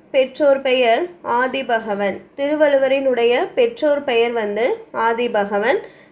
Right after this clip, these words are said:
திருவள்ளுவரினுடைய மனைவி பெயர் வந்து வாசுகி.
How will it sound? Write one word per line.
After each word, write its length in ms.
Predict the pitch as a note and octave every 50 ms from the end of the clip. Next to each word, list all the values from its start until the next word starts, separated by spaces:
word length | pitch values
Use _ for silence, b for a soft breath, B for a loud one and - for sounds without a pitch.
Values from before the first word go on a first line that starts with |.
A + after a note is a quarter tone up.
| B _ -
திருவள்ளுவரினுடைய 1160 | F4+ F4+ F#4+ G4 F#4+ F4+ F4 E4 D#4 D#4 D4+ D4+ D4 C#4+ C#4 C4 B3 B3 B3 B3 C4 C#4+ D#4 - - A#3
மனைவி 580 | A3+ A3+ A3+ A#3 A#3+ B3 C#4 D#4 E4+ D#4+ E4 D#4
பெயர் 340 | D#4+ C#4+ B3 A#3+ A#3+ A#3+ A#3
வந்து 520 | A#3+ A3+ G#3+ G#3+ G#3 A3+ C4+ A4 A#4 A4+ - - _ A#3
வாசுகி. 640 | A3+ A3+ A3+ A3 A3+ - A#3 A3+ A3+ G#3+ G3 -